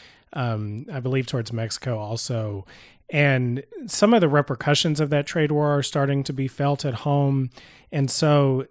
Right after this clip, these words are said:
uh, this, this week, the Trump administration, uh, released a plan to offer twelve billion dollars in assistance to farmers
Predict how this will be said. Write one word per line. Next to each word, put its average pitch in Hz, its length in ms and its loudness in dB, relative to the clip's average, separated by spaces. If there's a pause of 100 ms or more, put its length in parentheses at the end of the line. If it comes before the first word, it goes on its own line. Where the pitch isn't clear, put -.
uh, 135 220 0
this, 131 480 -2
this 175 280 2
week, 139 300 0
the 139 100 -4
Trump 131 260 -2
administration, 123 920 -4 (300)
uh, 123 280 -2
released 131 420 0
a 151 60 -4
plan 135 380 0
to 120 360 -2
offer 135 360 -4
twelve 147 320 0
billion 135 240 0
dollars 120 400 -2
in 120 100 -4
assistance 127 680 -4
to 135 200 -4
farmers 123 720 -2